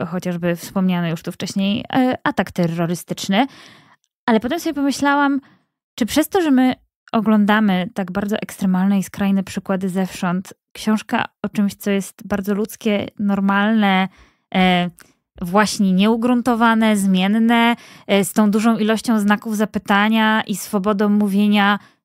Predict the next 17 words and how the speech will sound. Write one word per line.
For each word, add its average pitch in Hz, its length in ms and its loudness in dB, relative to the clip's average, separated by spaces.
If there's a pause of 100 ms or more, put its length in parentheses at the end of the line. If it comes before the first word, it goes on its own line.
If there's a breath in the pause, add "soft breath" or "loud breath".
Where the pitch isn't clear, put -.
„Jeszcze 190 280 -4
tego 196 220 0
nie 185 200 2
wiem”, 202 300 -2
albo 180 180 -4
„Jeszcze 185 200 -6
tego 185 180 -6
nie 185 120 -2
wymyśliłam”, 185 640 -2 (380 loud breath)
nie 196 80 4
jest 196 120 0
czymś 196 180 -4
tak - 200 -8
cholernie 185 560 0 (340 soft breath)
właśnie 190 420 -4
czułym, 196 400 2 (360 soft breath)
intymnym, 196 680 2